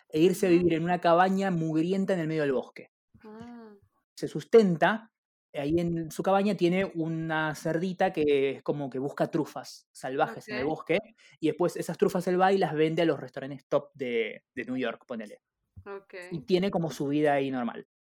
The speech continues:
Speaker 1: El tema es que un día alguien entra a la casa, lo revienta a trompadas y le roba a la cerda. Y a
Speaker 2: Ah.
Speaker 1: partir de ahí, él tiene que como volver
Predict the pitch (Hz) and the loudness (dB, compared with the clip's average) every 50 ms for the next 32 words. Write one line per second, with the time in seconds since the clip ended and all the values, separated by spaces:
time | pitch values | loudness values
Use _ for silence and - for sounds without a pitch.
0 | _ _ - 165 165 165 - 247 247 233 214 220 226 - - 151 - - 170 165 | _ _ -2 -2 0 0 2 2 4 4 4 2 2 0 -4 -8 -10 -8 -6 -4
1 | 170 165 180 175 165 - - 185 185 175 160 156 139 127 117 - - _ 185 185 | -4 0 2 2 2 4 4 4 4 4 4 2 0 -2 -4 -8 -10 _ -4 -2
2 | 190 196 185 196 196 190 190 190 - 202 196 180 - - 185 175 160 151 147 139 | -2 -2 0 0 2 2 2 2 2 2 2 2 2 0 2 2 2 0 0 0
3 | 139 143 156 165 165 175 165 175 175 175 170 - 185 180 170 185 180 - - _ | 0 0 0 0 -2 -2 0 0 0 0 2 4 6 8 8 6 6 2 -4 _
4 | - 147 147 139 139 135 143 143 143 143 139 135 131 123 - - 117 107 107 104 | -4 -2 0 0 2 2 2 4 4 4 2 2 0 -2 -4 -8 -8 -8 -8 -12
5 | - _ _ _ _ _ _ _ _ - - 233 - - - - 165 165 165 175 | -16 _ _ _ _ _ _ _ _ -20 -18 -18 -16 -12 -2 0 2 4 6 4
6 | 170 165 196 196 202 208 202 202 214 226 - - - 156 165 165 156 - - 180 | 4 6 6 6 8 8 8 6 4 2 -2 -4 -4 -4 -4 -4 -4 -4 0 2
7 | 175 160 151 143 117 - 151 143 135 131 - - _ _ _ _ - _ - - | 2 2 2 0 -4 -2 0 0 0 -2 -4 -10 _ _ _ _ -20 _ -10 -10
8 | 131 127 127 127 127 127 120 127 139 135 143 147 156 185 208 214 202 196 185 - | -6 -4 -4 -4 -4 -4 -2 -2 0 2 2 4 6 8 8 8 6 4 2 -2